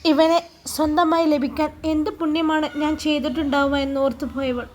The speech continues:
നൂറ കുളി കഴിഞ്ഞ് വന്നപ്പോഴേക്കും റാസി ടേബിളിൽ കഴിക്കാനുള്ളതെല്ലാം എടുത്തു വെച്ചിരുന്നു.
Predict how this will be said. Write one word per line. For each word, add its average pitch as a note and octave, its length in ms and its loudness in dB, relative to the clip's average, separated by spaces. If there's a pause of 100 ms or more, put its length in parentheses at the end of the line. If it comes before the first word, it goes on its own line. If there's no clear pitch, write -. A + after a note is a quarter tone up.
(540)
നൂറ F#4+ 280 4
കുളി F4+ 280 2
കഴിഞ്ഞ് F4+ 320 0
വന്നപ്പോഴേക്കും D#4 800 0
റാസി D4 380 4
ടേബിളിൽ D4 500 2
കഴിക്കാനുള്ളതെല്ലാം D4 1040 0
എടുത്തു B3+ 300 0
വെച്ചിരുന്നു. B3+ 460 -4